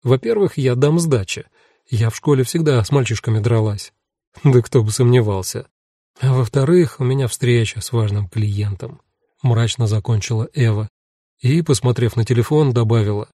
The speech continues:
«Меньше чем через час. Это означает, что если я хочу вам пожаловаться, надо начинать прямо сейчас. Тянуть больше некуда. Скоро надо будет уходить.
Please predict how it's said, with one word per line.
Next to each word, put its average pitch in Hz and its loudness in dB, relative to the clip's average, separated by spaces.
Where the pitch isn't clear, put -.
«Меньше 147 0
чем 123 -2
через 120 -2
час. - -6
Это 147 2
означает, 147 4
что 131 -2
если 131 2
я 131 4
хочу 135 0
вам 123 2
пожаловаться, 127 0
надо 160 -4
начинать 131 -4
прямо 117 -2
сейчас. - -6
Тянуть 170 0
больше 131 0
некуда. 123 -2
Скоро 170 2
надо 139 4
будет 123 0
уходить. 113 -2